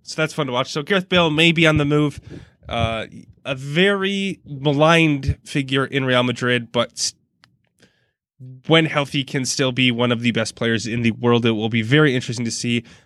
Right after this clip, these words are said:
if and where he goes. Um, and then another very interesting name, uh, to keep an eye out for is Neymar. He's still clamoring to get, uh, transferred back to Barcelona.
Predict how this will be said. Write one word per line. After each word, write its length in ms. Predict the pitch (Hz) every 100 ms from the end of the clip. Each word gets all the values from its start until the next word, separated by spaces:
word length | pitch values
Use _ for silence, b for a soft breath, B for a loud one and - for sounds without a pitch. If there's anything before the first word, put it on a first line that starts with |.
| B -
if 200 | 185 151
and 100 | 113
where 140 | 110
he 160 | 113 113
goes. 360 | 107 107 107 - b b b
Um, 420 | 120 113 113 113 -
and 160 | 127
then 120 | 120
another 200 | 117 120
very 180 | 117 117
interesting 360 | 120 - 113 120
name, 340 | 117 117 120 -
uh, 600 | 113 110 110 110 101 - - _ _ _ _ -
to 220 | 170 143 _ _ _ _
keep 180 | - 151
an 60 | 135
eye 100 | 131
out 120 | 117
for 200 | 131 98
is 160 | 113
Neymar. 500 | 123 143 147 135 131
He's 300 | 127 151 139
still 440 | - 190 196 185 - _ _ b b b -
clamoring 720 | - 170 160 165 160 143 - -
to 380 | 160 151 143 - - -
get, 280 | 135 131 _ -
uh, 280 | 120 117 113
transferred 420 | - 127 - 117
back 220 | 120 123
to 80 | 113
Barcelona. 680 | 117 123 - 127 127 127